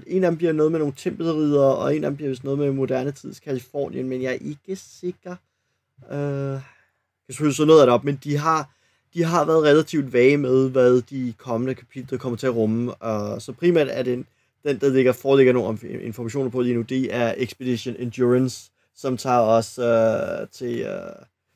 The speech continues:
hvad er det, Antarktis, og der er vi igen i mellemkrigstiden, eller lige der omkring Første Verdenskrig, mellemkrigstiden, husker jeg ret.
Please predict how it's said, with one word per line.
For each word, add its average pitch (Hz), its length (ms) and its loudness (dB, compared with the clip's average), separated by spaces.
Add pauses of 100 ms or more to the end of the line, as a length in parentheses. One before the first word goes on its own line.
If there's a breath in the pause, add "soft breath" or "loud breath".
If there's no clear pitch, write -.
(400)
hvad 117 120 -4
er 117 40 4
det, 120 60 2
Antarktis, 131 720 -6
og 120 220 -6
der 135 80 0
er 131 120 4
vi 123 120 -4
igen 131 400 0
i 123 380 -8 (160)
mellemkrigstiden, 127 1080 -4
eller 113 260 -4
lige 131 160 -10
der 117 120 -4
omkring 113 320 -10
Første 117 320 -4
Verdenskrig, 110 420 -6
mellemkrigstiden, 113 640 -8
husker 113 240 -10
jeg 113 80 -6
ret. - 220 -12